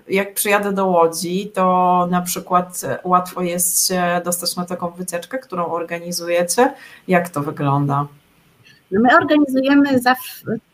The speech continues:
Speaker 2: od kilku lat, e, c-, cykl takich bezpłatnych spacerów i właściwie nie robimy na nie zapisów.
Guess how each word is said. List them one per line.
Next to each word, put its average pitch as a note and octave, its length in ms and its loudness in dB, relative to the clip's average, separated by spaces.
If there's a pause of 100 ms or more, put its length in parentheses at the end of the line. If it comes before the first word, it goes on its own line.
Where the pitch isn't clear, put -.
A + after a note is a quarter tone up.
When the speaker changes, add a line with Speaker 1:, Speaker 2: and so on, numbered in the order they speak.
(120)
Speaker 2:
od A3+ 160 0
kilku B3+ 340 0
lat, G#3+ 300 6 (260)
e, F3+ 180 0
c-, - 300 -12 (360)
cykl B3 380 2
takich G3 260 -2
bezpłatnych G#3 720 0
spacerów G#3 720 0
i G3+ 100 -4
właściwie G3 420 -4
nie G3 120 0
robimy G3 360 -2
na F#3+ 100 0
nie F#3+ 220 -4
zapisów. F#3 580 -6